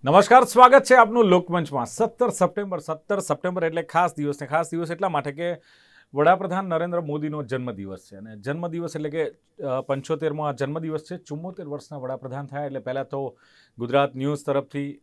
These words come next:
અ, લોકમંચ કાર્યક્રમ તરફથી વડાપ્રધાન નરેન્દ્ર મોદીને ખૂબ ખૂબ શુભકામનાઓ પાઠવીએ છીએ. દિવસ દરમિયાન ઘણી બધી ચર્ચા એમના જન્મદિવસને લઈને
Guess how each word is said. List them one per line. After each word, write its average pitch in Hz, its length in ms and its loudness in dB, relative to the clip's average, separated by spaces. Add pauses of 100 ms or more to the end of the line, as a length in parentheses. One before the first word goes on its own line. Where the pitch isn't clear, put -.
અ, 127 60 -10
લોકમંચ 123 440 -8
કાર્યક્રમ 127 400 -2
તરફથી 139 440 -8
વડાપ્રધાન 123 460 -8
નરેન્દ્ર 123 320 -10
મોદીને 123 380 -12
ખૂબ 139 200 -18
ખૂબ 139 220 -12
શુભકામનાઓ 139 500 -10
પાઠવીએ 147 420 -6
છીએ. 160 160 -16 (520)
દિવસ 190 300 -6
દરમિયાન 190 280 -6
ઘણી 143 180 -8
બધી 165 200 -10
ચર્ચા 147 460 -4
એમના 139 200 -8
જન્મદિવસને 135 640 -10
લઈને 131 360 -12